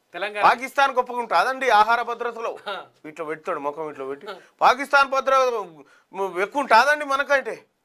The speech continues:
Speaker 2: ఉంటుందా? ఉండొచ్చునా?
Speaker 1: శ్రీలంక ఉంటా?
Speaker 2: శ్రీలంక మనకంటే బంగ్లా, ఇక చూడరు ఈ పాకిస్తాన్ పరిస్థితి.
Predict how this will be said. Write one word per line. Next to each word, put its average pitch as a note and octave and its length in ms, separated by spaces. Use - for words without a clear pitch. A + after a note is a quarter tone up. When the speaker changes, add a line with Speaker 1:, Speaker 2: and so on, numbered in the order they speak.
Speaker 2:
ఉంటుందా? C#4+ 260
ఉండొచ్చునా? C#4+ 520
Speaker 1:
శ్రీలంక C#4 320
ఉంటా? B3+ 360
Speaker 2:
శ్రీలంక D4 400
మనకంటే C#4+ 580
బంగ్లా, B3+ 360
ఇక G#3 260
చూడరు F3+ 220
ఈ C#3 120
పాకిస్తాన్ D#3 580
పరిస్థితి. F#2+ 420